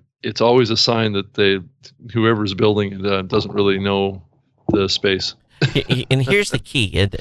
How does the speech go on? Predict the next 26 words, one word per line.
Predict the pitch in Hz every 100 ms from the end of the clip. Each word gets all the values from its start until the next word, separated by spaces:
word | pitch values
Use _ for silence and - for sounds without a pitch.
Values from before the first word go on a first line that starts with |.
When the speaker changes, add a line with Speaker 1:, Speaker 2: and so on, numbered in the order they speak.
| 110
Speaker 2:
don't | 147 -
round | 156 139 151
the | 60
edges. | 95 101 101
Make | 113 -
'em | 127
square, | - - 143 104 101 80
and | 101
then | 104 107
you | 104 107
won't | 117 110
have | 110
a | 98
sizing | - 127 123 104 -
issue | 78 - 82
when | 82
you're | 82
trying | - 95 95 90
to |
resize | 87 95 - 101 92
images | 98 95 87 85 -
to | 80
fit | - 92
on | 85
your | 82 82
website. | 107 - - -